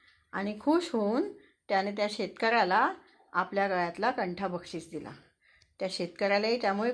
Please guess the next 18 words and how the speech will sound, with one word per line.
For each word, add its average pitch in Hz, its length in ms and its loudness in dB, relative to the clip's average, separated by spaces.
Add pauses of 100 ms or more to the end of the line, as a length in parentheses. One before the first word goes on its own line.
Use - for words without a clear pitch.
खूप 392 120 0
आनंद 285 300 6
झाला. 190 320 -2 (680)
नंतर 214 500 4 (420)
बिरबल 208 400 0
तिथून 277 300 2
निघाला. 349 380 4 (420)
तो 214 80 -2
थेट 359 440 0
आपल्या 311 280 6
गावात 214 340 8
येऊन 202 240 -2
पोचला. 170 380 -6 (460)
नंतर 180 300 -4
दुसऱ्या 196 340 -4
दिवशी 220 560 -2 (440)
बिरबल 180 460 0
दरबारात 175 400 0